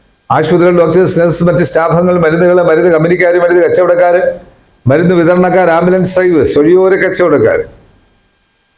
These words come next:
ലോകമെമ്പാടും സുവിശേ-, ദൈവത്തിന്റെ പരിശുദ്ധാത്മാവിന്റെ ശക്തിയിൽ ശുശ്രൂഷ ചെയ്യുന്നവർ,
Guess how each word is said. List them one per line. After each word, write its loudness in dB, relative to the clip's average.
ലോകമെമ്പാടും 2
സുവിശേ-, 0
ദൈവത്തിന്റെ 2
പരിശുദ്ധാത്മാവിന്റെ 0
ശക്തിയിൽ -2
ശുശ്രൂഷ 0
ചെയ്യുന്നവർ, 0